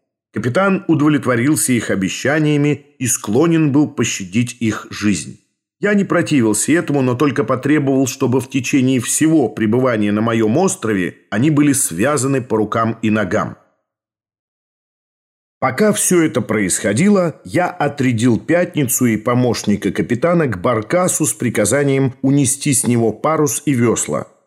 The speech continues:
Тем временем три отсутствовавших, к счастью для них, матроса, услыхав выстрелы, воротились.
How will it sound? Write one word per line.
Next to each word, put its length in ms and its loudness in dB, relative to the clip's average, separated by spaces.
Тем 220 0
временем 520 2
три 180 0
отсутствовавших, 1120 0
к 40 -16
счастью 520 0
для 200 0
них, 300 0
матроса, 580 0
услыхав 540 0
выстрелы, 680 2
воротились. 720 -2